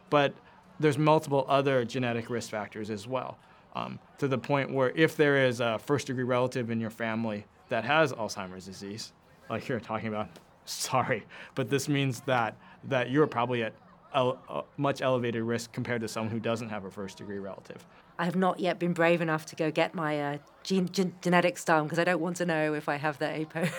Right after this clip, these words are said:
Speaker 2: E four <laughs>
Speaker 1: Yeah.
Speaker 2: mutation.
Speaker 1: I have Alzheimer's disease in my family as well, and I'm also, at this point, not interested in learning my,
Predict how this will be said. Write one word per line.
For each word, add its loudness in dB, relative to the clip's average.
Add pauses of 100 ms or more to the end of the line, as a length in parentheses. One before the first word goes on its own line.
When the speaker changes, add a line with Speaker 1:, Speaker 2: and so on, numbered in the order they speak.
(240)
Speaker 2:
E 0
four -2
<laughs> -
Speaker 1:
Yeah. -6
Speaker 2:
mutation. -8
Speaker 1:
I 8
have 8
Alzheimer's 4
disease 0
in 0
my 4
family 0
as -2
well, 4 (160)
and 2
I'm 4
also, 2 (320)
at 4
this 2
point, 2 (260)
not 4
interested -4
in -2
learning -4
my, -4